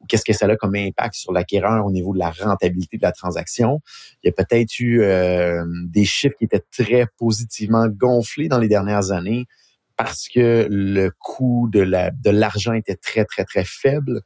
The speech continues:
Le coût est plus, je dirais, raisonnable aujourd'hui, bien qu'on a l'impression que c'est très cher, là, du, euh, cinq, six, sept, huit pour cent de financement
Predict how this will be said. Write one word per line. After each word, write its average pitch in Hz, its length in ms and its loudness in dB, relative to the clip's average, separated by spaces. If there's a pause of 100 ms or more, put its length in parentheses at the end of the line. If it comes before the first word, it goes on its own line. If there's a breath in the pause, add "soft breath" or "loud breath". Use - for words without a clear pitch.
(380 soft breath)
Le 95 100 0
coût 110 240 0
est 98 60 2
plus, 98 340 -2
je 92 140 -6
dirais, 104 260 0
raisonnable 107 680 0
aujourd'hui, 131 380 0
bien 113 180 4
qu'on 104 200 0
a 95 40 2
l'impression 95 440 -2
que - 60 -8
c'est - 120 -10
très - 180 0
cher, 123 320 -2
là, 113 80 0
du, 92 340 -6
euh, 82 100 -4 (400 loud breath)
cinq, 107 280 -2
six, 110 180 -6
sept, - 260 -2
huit 107 120 -6
pour - 160 -6
cent 120 160 0
de 110 60 2
financement 104 500 -2